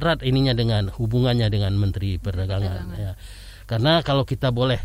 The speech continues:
Speaker 1: eh, berbagi fungsi, berbagi tugas sebenarnya, B P K N ini ada di op-, level operasional perlindungan konsumen, sementara dalam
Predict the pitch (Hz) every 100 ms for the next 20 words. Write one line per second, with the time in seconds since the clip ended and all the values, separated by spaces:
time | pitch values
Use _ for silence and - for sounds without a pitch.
0 | - - - - - - - 113 131 120
1 | 131 131 117 127 123 120 117 110 98 -
2 | - 190 175 - 131 131 123 123 131 208
3 | 170 156 - 127 120 92 101 135 160 -
4 | - - - - - - - 120 147 170
5 | 165 170 170 165 151 160 190 135 120 123
6 | 117 123 120 - - 131 120 110 120 127
7 | 120 196 156 127 92 95 92 104 - 123
8 | 131 135 135 131 156 185 165 123 117 -
9 | - - - - 165 160 196 214 240 175
10 | 165 160